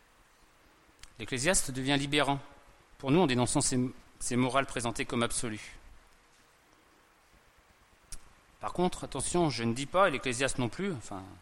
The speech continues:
mon sens, que tout est égal, que nous pouvons faire tout et n'importe quoi.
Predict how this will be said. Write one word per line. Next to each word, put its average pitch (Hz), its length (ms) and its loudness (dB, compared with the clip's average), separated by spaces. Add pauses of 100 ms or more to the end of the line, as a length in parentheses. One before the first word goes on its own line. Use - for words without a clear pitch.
(140)
mon 98 80 -10
sens, - 400 -2 (680)
que - 100 -14
tout - 160 -10
est - 140 -8
égal, 156 320 4
que - 100 -4
nous 127 120 0
pouvons 139 200 -2
faire 170 340 2 (520)
tout 147 140 -2
et 147 40 4
n'importe 135 360 0
quoi. 127 340 -4